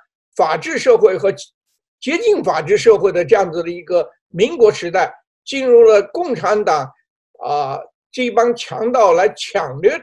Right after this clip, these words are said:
啊，全民的这样一个时代。所以这三个例子都可以充分地说明，中国从四九年之后就已经开始不是一个正常的社会。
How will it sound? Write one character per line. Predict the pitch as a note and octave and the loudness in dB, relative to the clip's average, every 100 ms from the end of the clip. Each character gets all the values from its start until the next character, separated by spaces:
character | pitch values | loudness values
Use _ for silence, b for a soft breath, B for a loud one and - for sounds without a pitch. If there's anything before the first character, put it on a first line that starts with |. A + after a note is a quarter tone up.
| _ _ _ _ _ _ _ - | _ _ _ _ _ _ _ -14
啊， | C#3 D3 | -12 -12
全 | - G3 | -2 0
民 | B3 G#3 G#3 | 2 0 0
的 | G3 | 0
这 | |
样 | D#3 C#3 | 0 -2
一 | A#2+ | -6
个 | |
时 | A#2+ B2+ | -14 -20
代。 | C3 - _ _ _ _ _ _ _ _ _ | -20 -20 _ _ _ _ _ _ _ _ _
所 | - C#4+ | -10 -6
以 | B3 | -4
这 | - F#4 | 0 0
三 | - E4 F4 | 4 2 4
个 | G4 | 0
例 | E4+ A3+ | 0 -4
子 | C3+ A#2+ | -6 -6
都 | C#3+ C4 | -6 -2
可 | - | -2
以 | G#3 D3 | -2 -4
充 | - E4+ | -10 -10
分 | E4+ A3+ | -8 -6
地 | D3+ | -6
说 | C3 D3 | -6 -10
明， | C3 C3 _ _ _ _ _ | -12 -20 _ _ _ _ _
中 | C4+ D4 A#3+ | -10 -6 0
国 | A3 A3+ | 2 2
从 | - A3 C4 B3 | 0 -2 -2 -4
四 | - F4+ C#4 | -8 -6 -2
九 | F#3+ | 0
年 | E3+ A#3 C4 | 0 -4 -6
之 | - | -10
后 | - G4+ A#4+ _ _ _ | -2 -2 -2 _ _ _
就 | G#3+ | 0
已 | D#3 D3 C3 | 0 -6 -14
经 | C#4 D#4+ | -14 -10
开 | - - | -2 -2
始 | C#3+ C3 - | -2 -10 -6
不 | B3 | -6
是 | - B3+ | -6 -10
一 | |
个 | D3+ | -10
正 | C3+ F3+ C3 | -8 -10 -10
常 | - A#2+ | -16 -16
的 | A2+ | -16
社 | - | -16
会。 | A2 | -20